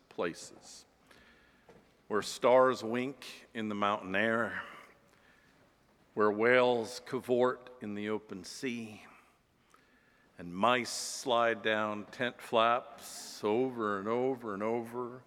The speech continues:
places where you can witness the joyous good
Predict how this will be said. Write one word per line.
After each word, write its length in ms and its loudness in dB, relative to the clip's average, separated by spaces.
places 640 2
where 440 2
you 720 -2
can 360 -6
witness 800 -4
the 120 -2
joyous 640 -2
good 460 -8